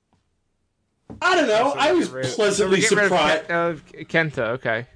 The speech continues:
Speaker 2: Eliminate Kenta then.
Speaker 1: I, I, I put it on there because it's just like, I watched Crown Jewel for some reason. I was probably drunk and thought,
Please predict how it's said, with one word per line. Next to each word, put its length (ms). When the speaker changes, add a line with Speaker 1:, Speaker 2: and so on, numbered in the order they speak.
Speaker 2:
Eliminate 460
Kenta 420
then. 240
Speaker 1:
I, 600
I, 80
I 40
put 220
it 100
on 220
there 160
because 340
it's 120
just 200
like, 220
I 140
watched 380
Crown 340
Jewel 680
for 140
some 320
reason. 640
I 80
was 220
probably 380
drunk 500
and 220
thought, 480